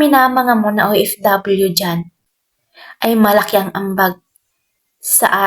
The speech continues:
ating bayan, sa Pilipinas. Malaki ang ambag namin sa Pilipinas. Ha? Pero ikaw, ano nga ba yung ambag mo sa Pilipinas? Wala naman siguro, di ba? Kaya manahimik ka dyan. Kami mga O F W, hindi nagtrabaho para sa'yo.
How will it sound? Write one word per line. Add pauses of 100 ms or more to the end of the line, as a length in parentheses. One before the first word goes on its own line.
(140)
ating (240)
bayan, (320)
sa
Pilipinas. (160)
Malaki
ang
ambag
namin
sa
Pilipinas.
Ha? (320)
Pero
ikaw, (240)
ano (100)
nga
ba
yung
ambag
mo
sa
Pilipinas? (260)
Wala
naman
siguro,
di
ba?
Kaya
manahimik
ka
dyan. (720)
Kami
mga
O
F
W,
hindi
nagtrabaho
para
sa'yo.